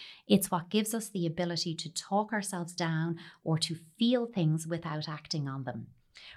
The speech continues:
Bring to mind when you had, you know, when you had to hit that, hit play on your own inner monologue that reassures you. You know, that kind of, "Okay, relax,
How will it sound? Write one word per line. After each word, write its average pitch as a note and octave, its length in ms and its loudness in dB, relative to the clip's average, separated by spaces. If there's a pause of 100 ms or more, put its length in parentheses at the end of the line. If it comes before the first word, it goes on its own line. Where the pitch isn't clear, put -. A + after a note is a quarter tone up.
(120)
Bring B3+ 220 10
to D4+ 140 4
mind F3 500 4
when F3 180 2
you F3+ 240 0
had, D#3 500 -4 (680)
you G#3 220 4
know, F#3+ 160 8
when F3+ 240 2
you G#3 100 4
had G3 200 0
to F3+ 80 0
hit G3 240 -4
that, F3 240 -4
hit G3 340 0
play F3 320 2
on D#3+ 120 4
your D#3+ 200 2
own F#3 240 6
inner E3 260 2
monologue D3+ 540 -2
that D#3+ 160 -6
reassures C#3+ 580 -4
you. D2+ 180 -10 (340)
You F#3 80 4
know, F3+ 100 6
that E3+ 140 0
kind D#3+ 160 2
of, - 80 -4 (120)
"Okay, A#3 460 -2 (320)
relax, G#3+ 640 2